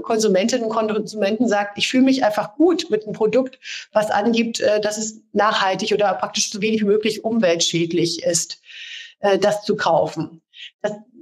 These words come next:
streben alle an. Es gibt sogar sechzig Prozent in dieser Studie sagen,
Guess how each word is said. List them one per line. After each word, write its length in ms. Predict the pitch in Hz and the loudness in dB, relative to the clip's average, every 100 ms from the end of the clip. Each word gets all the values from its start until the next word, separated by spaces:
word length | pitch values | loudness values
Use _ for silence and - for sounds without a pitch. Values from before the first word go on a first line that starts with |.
| 156 - _ - | -20 -20 _ -4
streben 440 | - - 262 262 | 0 4 6 6
alle 300 | - 196 202 | 4 2 0
an. 380 | 175 180 180 175 | 0 -2 -2 -4
Es 120 | - | -6
gibt 160 | - 247 | -6 -4
sogar 360 | 233 226 220 220 | 0 2 0 0
sechzig 380 | 226 226 277 | -4 -2 -2
Prozent 420 | 269 247 233 220 226 | -2 -2 0 0 0
in 100 | 214 | -2
dieser 200 | 226 220 | -2 -2
Studie 320 | 226 240 226 | -2 -2 0
sagen, 540 | 202 202 214 233 226 | 2 0 0 -2 -4